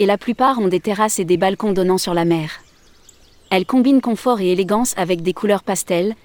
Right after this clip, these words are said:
du marbre, des textures méditerranéennes, des boiseries, des dorures et des lumières soigneusement étudiées. L'établissement abrite aussi un nouveau spa, un espace de séminaire doté de six salles de réunion dont une salle de bal,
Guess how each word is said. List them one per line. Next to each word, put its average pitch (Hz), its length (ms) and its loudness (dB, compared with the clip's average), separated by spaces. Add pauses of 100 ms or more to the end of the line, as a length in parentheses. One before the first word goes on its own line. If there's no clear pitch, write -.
(140)
du 180 120 -4
marbre, 202 340 0 (300)
des 185 140 0
textures 233 420 0
méditerranéennes, 202 840 2 (300)
des 185 120 2
boiseries, 196 480 0 (300)
des 190 160 0
dorures 240 400 2
et 202 60 0
des 190 120 0
lumières 214 320 0
soigneusement 196 520 0
étudiées. 175 440 -4 (920)
L'établissement 226 640 2
abrite 208 320 0
aussi 214 240 0
un 185 80 4
nouveau 202 280 2
spa, 196 320 -4 (340)
un 190 100 4
espace 220 380 2
de 190 100 -2
séminaire 208 500 2
doté 202 260 0
de 180 100 -2
six 226 160 -2
salles 220 240 2
de 180 100 2
réunion 220 400 2
dont 185 120 2
une 175 100 4
salle 214 260 2
de 180 80 0
bal, 175 340 0